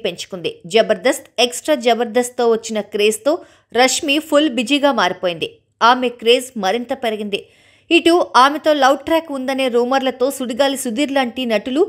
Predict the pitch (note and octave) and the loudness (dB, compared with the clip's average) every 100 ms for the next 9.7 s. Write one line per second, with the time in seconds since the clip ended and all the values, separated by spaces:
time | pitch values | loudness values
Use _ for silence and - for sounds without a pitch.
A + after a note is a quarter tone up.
0 | - _ - C#4 E4 F#4+ E4 E4 D4 B3 | -2 _ 2 4 4 4 2 0 -10 -4
1 | A#3+ A3+ A#3 C4+ - _ _ G3+ A#3 A#3 | -4 -2 -2 -4 -14 _ _ 0 2 2
2 | C4 C4 G#3 G#3 A3 F#3+ - F3 D3+ - | -4 -2 -2 -2 -4 -6 -6 -8 -8 -10
3 | _ G#3+ D4 - - D#4+ D#4 D4 C4+ D4+ | _ 0 2 2 -2 0 0 0 -2 -2
4 | A#3+ C4+ C#4+ C#4+ C#4 C#4 C4 A#3 B3 C4 | 0 0 2 2 2 0 2 2 2 0
5 | C4+ B3+ A#3+ A3 A3 C4 B3+ D4+ D4+ B3 | -2 0 0 0 0 -6 -4 -6 0 2
6 | C4 D4 C#4+ C4+ A#3+ B3+ C#4 C#4+ B3+ C#4 | 2 0 -2 0 2 2 0 0 -2 -2
7 | C#4+ D#4 D4 D#4 - C#4+ C#4 C4 B3 C#4 | -4 -4 -2 -2 -2 -6 -4 -4 -4 -4
8 | - G#3 B3 C#4 A#3 A#3 C#4 - _ G#3+ | 2 2 2 0 -2 -4 -6 -12 _ 2
9 | C4 C4 G#3 F#3+ F3+ E3 D3+ | 2 2 0 -4 -8 -4 -6